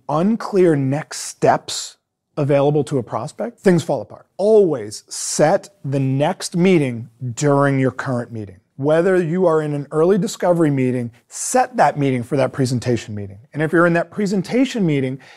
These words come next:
you don't necessarily have to meet again, but it could mean that you're ha-, going to have a scheduled phone call. Schedule every next step. It's going to lead to far more closed sales.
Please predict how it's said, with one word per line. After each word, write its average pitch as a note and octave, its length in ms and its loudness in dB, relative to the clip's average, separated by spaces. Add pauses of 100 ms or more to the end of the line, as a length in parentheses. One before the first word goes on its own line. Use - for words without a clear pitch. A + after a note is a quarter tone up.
(220)
you A#3 80 0
don't F#4+ 140 0
necessarily G3+ 500 0
have E3 300 0
to C#3 260 0 (260)
meet E3+ 240 2
again, C#3 840 -2
but F3 140 0
it F3+ 80 -2
could - 140 -2
mean F#3+ 240 0
that F3+ 120 -2
you're F3 120 0
ha-, F#3 120 0
going F3 320 0
to F#3 100 -2
have D#3+ 240 -2
a D3 180 0
scheduled F3 580 0
phone F3+ 400 -2
call. - 300 -12
Schedule F3+ 1000 0 (380)
every D3+ 440 2
next C3+ 340 -2
step. - 460 -2 (320)
It's C#3 140 -6
going C#3 200 2
to C3 100 -4
lead B2+ 200 0
to A2 100 -14 (320)
far D#3 440 2
more C#3 440 0
closed A#2+ 720 -2
sales. - 600 -8